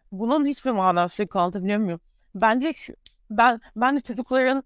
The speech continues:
bir noktada, "Aa işte espri yapan, birbirinin peşinden koşan Thor ve Loki izlemek istiyor." dediklerini sanmıyorum. Yani Doctor Strange'e sinemaya gittiğimde üç dört çocuk vardı önümde. Yine filmde katlet,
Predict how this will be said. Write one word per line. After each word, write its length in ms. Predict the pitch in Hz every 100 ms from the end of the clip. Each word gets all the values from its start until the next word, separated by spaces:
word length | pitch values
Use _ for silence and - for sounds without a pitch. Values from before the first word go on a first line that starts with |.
| _
bir 180 | 196 226
noktada, 400 | 247 - 262 262
"Aa 240 | - 330 311
işte 340 | - 320 302 - _ _
espri 360 | 254 - - 311
yapan, 440 | 302 - 285 254
birbirinin 380 | 247 254 262 262
peşinden 420 | 233 - 262 262
koşan 360 | 247 - 269 254
Thor 260 | - 277 269
ve 60 |
Loki 300 | 254 - 262 - _ 208
izlemek 340 | 202 233 247
istiyor." 340 | - 277 269 - _
dediklerini 380 | 185 208 233 262
sanmıyorum. 580 | - 214 226 185 165 180
Yani 200 | 185 180 _ -
Doctor 260 | 247 311 311
Strange'e 440 | - 285 277 311
sinemaya 380 | - 294 302 302
gittiğimde 500 | 262 - 285 277 381 453 _ _ _ _ 240
üç 200 | - 240
dört 460 | 277 - - _
çocuk 320 | - 214 -
vardı 300 | 240 196 180
önümde. 540 | 185 185 180 196 359 392 _ _ _ _ _
Yine 300 | 202 269 415
filmde 320 | 381 349 330 403
katlet, 380 | 359 370 349